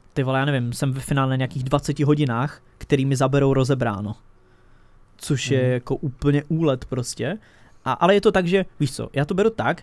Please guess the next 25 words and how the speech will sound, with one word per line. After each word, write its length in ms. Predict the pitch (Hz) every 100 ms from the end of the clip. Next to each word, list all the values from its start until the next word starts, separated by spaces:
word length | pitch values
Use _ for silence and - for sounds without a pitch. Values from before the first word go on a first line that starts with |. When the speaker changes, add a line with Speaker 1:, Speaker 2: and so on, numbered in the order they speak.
| -
Speaker 1:
že 120 | 139
já 60 | 147
bych 140 | 151
se 300 | - 165 156 156 - -
tak 160 | 170 190
jako 220 | 180 165
tak, 320 | 127 135 - -
bych 160 | 143 -
těch 180 | 170
patnáct 380 | - 147 160 151
hodin 220 | 139 139 135
na 80 |
tom 160 | 127 139
strávil. 480 | - 120 113 85 - - - _ _ -
Protože 480 | 139 139 139 147 143
já 180 | 139 139
prostě 240 | 143 151
se 100 | 151
nevydržím 460 | 147 139 131 131 123
koukat 300 | 127 127 127
na, 180 | 120 - 127 127
nevydržím 500 | 131 131 139 127 131
nekoukat 380 | 123 135 127 127
na 100 | 117
fotbal. 420 | - 110 110 165